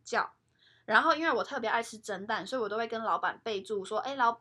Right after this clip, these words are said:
我会在那个 Uber Eats 上面的备注栏写说，“老板，请问拜托可以给我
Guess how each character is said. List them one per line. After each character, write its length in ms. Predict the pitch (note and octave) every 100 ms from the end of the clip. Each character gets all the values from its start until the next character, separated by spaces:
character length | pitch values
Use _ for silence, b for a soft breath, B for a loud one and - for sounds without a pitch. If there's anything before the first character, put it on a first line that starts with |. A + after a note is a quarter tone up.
| _
我 140 | - A#3
会 120 | G4
在 300 | G4+ D#4+ - -
那 120 | C#4+
个 80 | B3
Uber 240 | C4 B3+
Eats 140 | C4
上 160 | B3+ A3+
面 180 | A3+ G#3
的 240 | E3 A#2 -
备 180 | A#3+ F#3+
注 220 | B3 G3
栏 180 | E3+ -
写 160 | -
说 220 | A3+ G#3+ b b b _
，“老 200 | B3+ C4
板， 340 | D4 C4 G#3+
请 200 | - A3+
问 200 | A#3 C#4
拜 180 | C4 C4
托 220 | B3 A#3+
可 200 | A#3+ B3
以 60 | A3
给 200 | G3+ F#3
我 440 | G3+ F#3+ C3 -